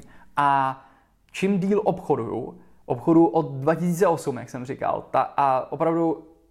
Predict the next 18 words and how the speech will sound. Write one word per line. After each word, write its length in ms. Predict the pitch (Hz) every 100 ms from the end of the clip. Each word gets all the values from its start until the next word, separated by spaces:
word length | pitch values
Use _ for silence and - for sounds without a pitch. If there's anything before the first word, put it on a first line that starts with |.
| _
měl 260 | 147 160 175
jsem 180 | 180 196
období, 640 | 170 147 170 170 175 175 - - -
kdy 760 | 143 123 139 156 156 156 151 151 - _ _ _
x 280 | 202 185 143
let, 260 | 165 143 151
možná 720 | 151 156 160 156 156 151 - -
můžu 340 | 151 151 139
říct 220 | 143 139 -
tak 320 | 147 - - _
šest, 340 | - - 165
sedm 280 | - 160 151
let, 360 | 139 123 - - - - _
jsem 380 | - - 151 151
ty 180 | 147 156
trhy 240 | 160 156
sledoval 380 | 156 160 147 143
denně. 440 | 127 135 127 120